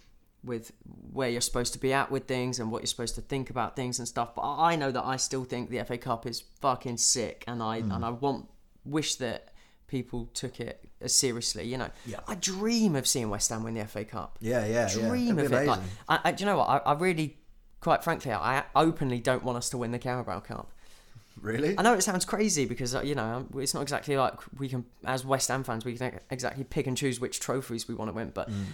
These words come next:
Speaker 1: I've never seen West Ham win a trophy that isn't the playoff final. And the p-, playoff final, for, you've experienced that as, uh,
Speaker 2: No.
Speaker 1: did, no, you came
Speaker 2: No,
Speaker 1: up
Speaker 2: never,
Speaker 1: automatically,
Speaker 2: never.
Speaker 1: did you?
Speaker 2: Yeah, both times.
Speaker 1: But,
Speaker 2: 'Cause
Speaker 1: um,
Speaker 2: we're too good for the
Speaker 1: all right,
Speaker 2: division.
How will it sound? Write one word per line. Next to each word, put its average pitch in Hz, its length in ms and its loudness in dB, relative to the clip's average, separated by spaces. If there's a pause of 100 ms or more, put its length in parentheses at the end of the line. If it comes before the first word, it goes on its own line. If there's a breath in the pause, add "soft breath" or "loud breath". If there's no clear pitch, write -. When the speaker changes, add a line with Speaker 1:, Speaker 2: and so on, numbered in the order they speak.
(180 loud breath)
Speaker 1:
I've 156 80 -4
never 180 160 2
seen 160 160 2
West 143 180 2
Ham 135 140 2
win 120 100 -2
a 117 60 -4
trophy 120 340 -2
that 110 220 -2
isn't 117 400 -4
the 110 640 -4
playoff 117 220 0
final. 107 280 0
And 101 80 -4
the 117 40 -4
p-, - 120 -18 (100)
playoff 160 240 6
final, 110 240 2
for, 110 280 -2 (100)
you've 131 300 -4
experienced 117 500 -4
that - 140 -6
as, - 240 -8
uh, 127 100 -6
Speaker 2:
No. 95 80 -4
Speaker 1:
did, 175 180 -6
no, 160 100 0
you 131 180 0
came 131 180 -4
Speaker 2:
No, 123 80 0
Speaker 1:
up - 80 -6
Speaker 2:
never, 135 120 2
Speaker 1:
automatically, 110 360 0
Speaker 2:
never. 104 140 0
Speaker 1:
did 110 160 -6
you? 92 140 -6
Speaker 2:
Yeah, 110 180 0 (100)
both 110 200 0
times. 104 260 -6
Speaker 1:
But, 127 260 2
Speaker 2:
'Cause 131 260 4
Speaker 1:
um, 120 60 0
Speaker 2:
we're 101 120 -2 (120)
too 120 240 0
good 107 180 0
for 151 120 -4
the 208 80 0
Speaker 1:
all 214 80 4
right, 147 160 4
Speaker 2:
division. 127 120 0